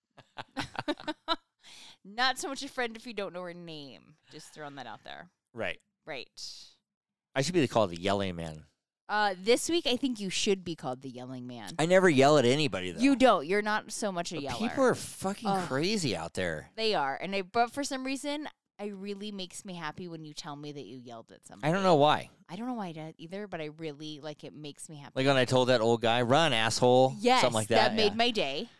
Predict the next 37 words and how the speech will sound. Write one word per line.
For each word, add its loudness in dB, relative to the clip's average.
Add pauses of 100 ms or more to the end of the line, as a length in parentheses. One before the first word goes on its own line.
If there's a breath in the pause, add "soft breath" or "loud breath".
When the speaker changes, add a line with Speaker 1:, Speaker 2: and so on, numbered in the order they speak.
(100)
Speaker 2:
I -4
know. 0 (100)
It's -6
just -4
crazy. 4
But 2
we, 0
we -4
deal 4
with, 6
in 2
our, 4
in -2
my 4
work 6
in -4
Tahoe, 4 (520 loud breath)
there's -14
always, 0 (320)
uh, -12 (140)
asshole 2
homeowners 4
or 2
tourists. -2 (440)
And -8
so 0
this 2
lady 4
ends 2
up 0
calling 4
the -2
cops 0
on -2
us -6
twice. -2 (880 soft breath)
Speaker 1:
Yeah. -10